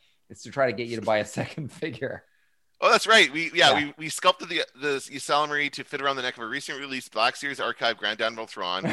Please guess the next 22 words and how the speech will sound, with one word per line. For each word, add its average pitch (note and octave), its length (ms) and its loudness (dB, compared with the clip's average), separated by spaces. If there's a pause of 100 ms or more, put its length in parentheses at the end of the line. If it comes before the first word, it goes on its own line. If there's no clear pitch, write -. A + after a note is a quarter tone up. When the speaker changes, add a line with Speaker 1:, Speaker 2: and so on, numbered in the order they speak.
(140)
Speaker 1:
<laughs> - 140 -10
Speaker 2:
So - 160 -4
the A2+ 60 -4
collectors D#3+ 320 -6
composed A#2 320 -6
that C#3 260 6
figure A2+ 200 -2
out G#2+ 40 0
with G#2 120 -8
the G#2 180 -8
Ysalamiri G2+ 760 -2
to - 100 -18
create - 220 -12
those G#2 220 -16
iconic C3 440 -6
moments G2 380 -14
from F#2+ 140 -18
the G2+ 60 -12
novels F2+ 280 -8
and A#2+ 80 -16
comics. - 560 -14 (580)
Well, E2+ 360 -6